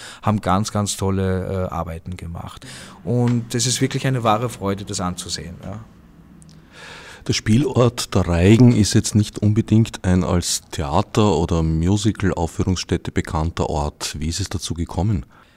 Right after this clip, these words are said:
Speaker 1: Der Grund, warum wir schlussendlich im Reigen spielen, lag daran, äh, dass, dass gewisse Veranstaltungsorte, die zu, uns zuerst zugesagt worden, äh, sind, äh, abgesagt worden sind. Und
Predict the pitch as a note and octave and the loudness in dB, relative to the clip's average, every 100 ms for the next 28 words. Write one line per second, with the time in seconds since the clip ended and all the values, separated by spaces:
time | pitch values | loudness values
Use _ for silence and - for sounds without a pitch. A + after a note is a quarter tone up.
0 | _ _ _ _ _ _ _ _ - G2 | _ _ _ _ _ _ _ _ -2 -2
1 | - F2+ A2+ F#3+ F#3+ G2 G#2 F#2+ D#3+ D#3+ | -2 0 6 8 6 6 2 4 4 6
2 | C#3+ A#2+ - C3+ F#3 - B2+ C3 B2+ A2+ | 6 4 4 2 2 2 0 0 -2 -2
3 | A2 E2+ E2 F#2 A#2+ B2+ - A#2+ C3+ C#3 | 0 0 2 0 0 -2 -2 0 2 2
4 | C3 A2+ G2+ F#2+ A2+ C3+ - - A#2+ A2 | 2 2 2 2 2 0 -4 -2 0 2
5 | A2+ B2 B2 A#2+ A#2 A2+ A2+ G#2+ G#2+ A2 | 0 0 0 2 2 2 2 0 0 -2
6 | A2 - - - - - A2 - - - | 0 0 0 -2 -6 -8 -4 -2 -2 -2
7 | G#2+ B2+ - B2+ A#2 G#2 - - A#2 - | 0 2 2 2 2 4 2 2 0 0
8 | A#2+ - G2 A#2 A#2+ A#2 - - C3 - | -2 -2 0 0 -2 -4 -4 -6 -6 -6
9 | A#2 - - G#2+ A2 - D#3 C#3+ - G2+ | -6 -4 0 0 0 0 0 2 2 0
10 | F#2+ F#2+ F#2 G#2 A#2 A2+ G#2 G#2+ G2+ A#2 | -2 -4 -4 -2 -4 -4 -4 -2 -2 -2
11 | B2 A#2 C3+ G2+ G2+ - - B2+ - B2 | -2 -4 -4 -2 -2 -4 0 -2 -2 -6
12 | C3+ G#2+ G2 - G#2+ C3 A#2+ C#3+ C#3 C#3 | -2 -2 -2 -6 -4 -4 -4 -4 -6 -2
13 | A#2+ A2+ | 0 0